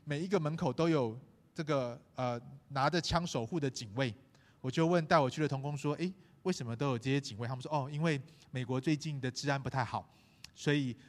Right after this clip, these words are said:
呃，这个教会有幼稚园在里面，为了要防止有这个，呃，枪手，呃，来突然无故，无故的扫射，所以现在就请了警卫。”哦，我就突然觉得，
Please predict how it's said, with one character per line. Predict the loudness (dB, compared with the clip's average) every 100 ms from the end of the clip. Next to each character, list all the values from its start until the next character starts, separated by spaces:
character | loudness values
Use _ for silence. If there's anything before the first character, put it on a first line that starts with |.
| -16
呃， | -4 -2 -2 -4 -8 _
这 | -2
个 | 2
教 | 8 8
会 | 6 2
有 | 0
幼 | 2 2
稚 | 2
园 | 0 2
在 | 0
里 | 0 -2
面， | -4 -4 -8 -4
为 | 0
了 | 2
要 | 2
防 | 2 0 -2 -2
止 | -4 -6 -6
有 | -6 -6
这 | -6 -4
个， | -2 0 -2 -4 -6
呃， | -4 -2
枪 | -4 -4 2 2
手， | 2 -2 -2 -4 -18 -10
呃， | -4 -4 -2
来 | -2 -2
突 | -4 -2
然 | 0 0
无 | -2
故， | -4 -6 -6
无 | -4
故 | 0 2
的 | 2
扫 | 0 -4
射， | 0 0 -2 -10 -20
所 | -2 0
以 | 0
现 | -2 -2
在 | -2
就 | -4
请 | -4
了 | -4
警 | -4 -2
卫。” | -2 -2
哦， | 0 2
我 |
就 | 6 4
突 | 8
然 | 8 8
觉 | 8
得， | 6